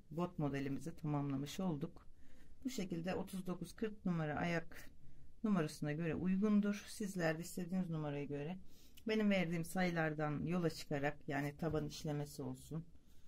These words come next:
üst sayılar olsun, sizler de güzel, e, kendi botunuzu, kendi patiğinizi kendiniz yapabilirsiniz. Arkadaşlar,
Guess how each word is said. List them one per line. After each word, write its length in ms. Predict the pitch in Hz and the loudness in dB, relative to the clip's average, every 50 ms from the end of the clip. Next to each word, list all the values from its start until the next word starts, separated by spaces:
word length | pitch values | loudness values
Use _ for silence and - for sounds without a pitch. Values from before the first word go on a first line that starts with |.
| - - - - - | -14 -16 -16 -10 -8
üst 160 | 190 185 190 - | -6 -6 -6 -4
sayılar 400 | - 160 147 147 135 135 131 135 | -2 0 0 0 0 -2 -4 -4
olsun, 460 | 135 135 131 - - - 190 202 - - - - - - - - - - - - - - - _ - - - - - - - - | -4 -4 -4 -6 -6 -6 -6 -6 -6 -8 -10 -10 -12 -14 -16 -20 -20 -20 -20 -20 -20 -20 -20 _ -20 -20 -20 -18 -18 -18 -18 -14
sizler 480 | - - 190 175 165 - 160 156 160 | -8 -4 -4 -2 2 4 4 4 4
de 100 | 170 170 | 4 0
güzel, 420 | 160 165 156 165 165 160 165 - - 175 | -2 -2 0 2 2 2 2 0 -2 0
e, 220 | - 147 147 147 - | 2 2 2 2 2
kendi 500 | - 170 160 160 156 165 165 - - - - - | 2 4 4 4 2 2 0 0 -2 -4 0 0
botunuzu, 580 | 156 147 - - 151 147 147 151 156 160 156 - - | 0 0 2 0 -2 -2 -2 -4 -6 -6 -6 -6 -4
kendi 260 | - 147 147 151 165 | -2 -2 0 -2 -4
patiğinizi 520 | - - 156 - - - 147 143 - - | -4 -4 -4 -4 -4 -6 -6 -6 -8 -8
kendiniz 380 | - 160 139 139 143 156 - - | -6 -6 -4 -4 -4 -4 -4 -4
yapabilirsiniz. 760 | 135 135 - 143 139 139 139 143 143 - - - 120 - - - | -6 -4 -4 -4 -4 -4 -4 -4 -6 -6 -6 -6 -6 -6 -4 -4
Arkadaşlar, 640 | 190 190 190 - 180 170 165 - - - 147 147 - | -4 -4 -2 -4 -4 -4 -4 -6 -6 -8 -8 -10 -10